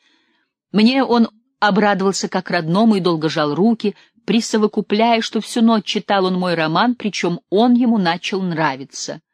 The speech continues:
«Я тоже, — сказал я ему, — «читал всю ночь». но он мне перестал нравиться». Мы тепло разговорились, при этом молодой человек сообщил мне, что будет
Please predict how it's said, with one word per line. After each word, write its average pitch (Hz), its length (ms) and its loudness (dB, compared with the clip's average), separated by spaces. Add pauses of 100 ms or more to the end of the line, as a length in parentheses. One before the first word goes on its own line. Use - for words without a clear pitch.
(500)
«Я 277 160 0
тоже, — 277 300 0
сказал 220 420 -2
я 196 160 -2
ему, — 190 180 -6
«читал 185 340 -4
всю 180 220 -6
ночь». 170 440 -6 (440)
но 220 200 4
он 240 100 4
мне 233 140 4
перестал 160 680 -4 (140)
нравиться». 147 680 -8 (760)
Мы 233 120 2
тепло 156 280 -4
разговорились, 156 680 0
при 170 140 -4
этом 156 180 -6
молодой 151 300 -2
человек 151 380 -6
сообщил 156 480 -4
мне, 147 160 -6
что - 200 -8
будет 147 320 -6